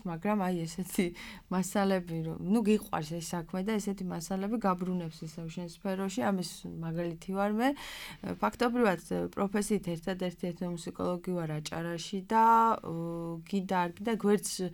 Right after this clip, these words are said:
ვერაული ამ საქმეს, იმიტომ რომ ნამდვილად საშვილიშვილო საქმეა და საპასუხისმგებლობა. მე ალბათ დამენანებოდა, აი, ამ ჩემი რა-, ამ მასალებზე დაწყებული სამუშაოები, რომ რა-, რაღაცნაირად ესე,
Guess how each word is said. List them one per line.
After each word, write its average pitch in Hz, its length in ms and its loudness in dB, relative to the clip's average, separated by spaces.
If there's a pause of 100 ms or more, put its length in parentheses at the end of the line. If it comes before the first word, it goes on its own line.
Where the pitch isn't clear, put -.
(240)
ვერაული 175 680 2
ამ 165 180 -4
საქმეს, 185 480 -6
იმიტომ 185 300 -4
რომ 196 100 0
ნამდვილად 170 540 -2
საშვილიშვილო 165 800 -6
საქმეა 165 480 -8
და 160 100 -8
საპასუხისმგებლობა. 202 1200 -2 (580)
მე 190 240 4
ალბათ 208 280 4
დამენანებოდა, 196 960 2
აი, 196 200 4
ამ 180 220 -2 (220)
ჩემი 196 440 -2
რა-, 170 280 -4
ამ 170 140 -4
მასალებზე 175 480 -2 (580)
დაწყებული 175 560 -2
სამუშაოები, 180 800 -4
რომ 226 200 0
რა-, 180 180 -2 (140)
რაღაცნაირად 175 640 -6
ესე, 196 280 -4